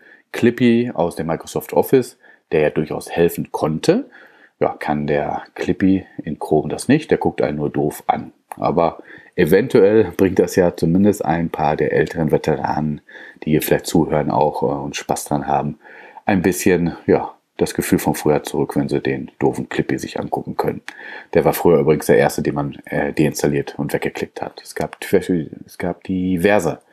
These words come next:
Assistenten, wenn ich überlege. Es gab, glaub ich, noch einen Hund. Ja, lange ist's her. Da hab ich auch noch für Microsoft, glaub ich, mitgearbeitet. Aber darum geht's ja jetzt nicht. Es geht hier um Neuigkeiten.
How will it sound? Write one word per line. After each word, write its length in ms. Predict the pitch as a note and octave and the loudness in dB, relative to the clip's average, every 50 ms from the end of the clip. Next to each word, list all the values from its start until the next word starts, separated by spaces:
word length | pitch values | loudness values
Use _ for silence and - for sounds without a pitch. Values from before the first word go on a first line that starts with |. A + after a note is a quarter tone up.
| - - - - - | -20 -20 -20 -12 -8
Assistenten, 640 | - - - - - - - E2 F2+ F2+ - A#2 G#2 | -8 -6 -6 -6 -6 -2 0 0 0 0 -2 -2 0
wenn 80 | G#2 G#2+ | 0 0
ich 80 | G#2+ | 0
überlege. 260 | - A2 G#2+ G#2+ A2+ | 2 2 4 4 2
Es 60 | G#2+ - | 2 0
gab, 160 | - D#2 - | -2 -2 -2
glaub 120 | - - | -2 -6
ich, 60 | - | -6
noch 60 | - - | -8 -10
einen 180 | - - - | -10 -8 -2
Hund. 400 | - F#2+ B2+ C#3 D3 C#3+ - _ _ _ _ _ _ - _ _ _ _ _ _ _ _ _ | 0 2 2 2 0 -2 -4 _ _ _ _ _ _ -20 _ _ _ _ _ _ _ _ _
Ja, 260 | - - - - - - - | -2 -2 -2 -2 -4 -6 -4
lange 360 | D2 D2 D2+ E2+ F#2 F#2 F#2 | -2 0 2 4 4 4 4
ist's 360 | D#2+ - - - - - - | 4 2 0 0 0 0 2
her. 280 | E2 D2+ C#2+ C#2+ - - _ _ _ _ _ - | 0 0 0 -2 -6 -10 _ _ _ _ _ -8
Da 120 | - D#2 | -6 -4
hab 140 | D2+ - - | -4 -4 -6
ich 120 | - - | -6 -4
auch 120 | D#2 D#2 D2+ | -4 -4 -4
noch 400 | E2 E2 D#2+ D#2 - - - - | -6 -8 -8 -8 -12 -16 -18 -14
für 160 | - - G2+ | -8 -6 -4
Microsoft, 380 | F2+ D2+ C#2 - - - - - | -4 -4 -4 -6 -10 -12 -10 -6
glaub 140 | - D2 - | -6 -6 -4
ich, 60 | - | -6
mitgearbeitet. 680 | - - - - - - A2+ - - - - - - - | -6 -4 -2 -2 -2 -2 -2 -4 -6 -8 -8 -10 -8 -8
Aber 300 | - - E2+ D#2 D#2 - - - - - - | -8 -6 -8 -8 -10 -12 -16 -20 -20 -18 -10
darum 180 | - F#2+ E2+ E2 | -6 -4 0 2
geht's 180 | F#2+ A#2 A2+ | 2 2 4
ja 80 | A#2+ A2 | 4 4
jetzt 180 | A2 G#2+ - - | 2 2 0 -4
nicht. 140 | A2+ F#2+ | -6 -6
Es 60 | - - | -6 -6
geht 160 | - D#2+ - | -6 -4 -4
hier 80 | - | -4
um 120 | - - D2 | -6 -4 -2
Neuigkeiten. 680 | D#2+ G#2+ C#3 C3 - - G#2+ G#2 G#2 G#2 - G#2+ G#2 | 2 2 2 2 0 -2 -4 -2 -2 -2 -4 -8 -12